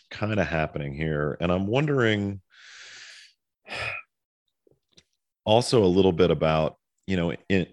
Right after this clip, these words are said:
in, in chapter five, something jumped out at me, um, that kinda gets to a theme that's happening in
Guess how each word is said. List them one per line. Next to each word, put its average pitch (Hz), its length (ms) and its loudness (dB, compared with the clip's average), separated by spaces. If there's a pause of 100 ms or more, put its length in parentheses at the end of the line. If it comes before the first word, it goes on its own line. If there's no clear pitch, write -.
in, 95 200 -2 (680)
in 101 340 -2 (600)
chapter 147 400 -4
five, 67 760 -4
something 85 440 -8
jumped 71 300 -10
out 82 200 -4
at - 100 -8
me, - 280 -12 (760)
um, 76 560 -4 (840)
that 92 120 -2
kinda 127 260 2
gets 98 300 0
to 78 300 -2
a 78 80 -4
theme 82 400 -2
that's 76 200 -6
happening 78 500 -6
in 67 340 -10